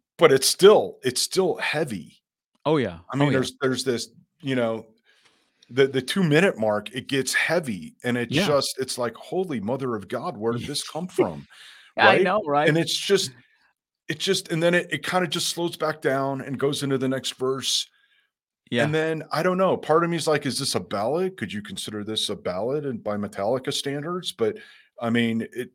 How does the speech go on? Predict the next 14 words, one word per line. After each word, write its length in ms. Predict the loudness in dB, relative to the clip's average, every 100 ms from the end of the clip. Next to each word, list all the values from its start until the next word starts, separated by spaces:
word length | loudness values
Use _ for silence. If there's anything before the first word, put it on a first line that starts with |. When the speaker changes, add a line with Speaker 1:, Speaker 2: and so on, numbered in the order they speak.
| _ -14 0
Speaker 1:
this, 240 | 0 2
this 240 | 6 6
is 120 | 4 4
how 120 | 4
ballads 420 | 6 4 4 0
should 240 | -4 -6 -10
<laughs> 60 | -4
be, 380 | -2 0 -2 -8 -6
in 100 | -6 2
my 100 | 4
Speaker 2:
Yeah. 220 | 4 2
Speaker 1:
opinion. 360 | 0 0 -2 0
Speaker 2:
And 140 | 0 4
then, 240 | 4 4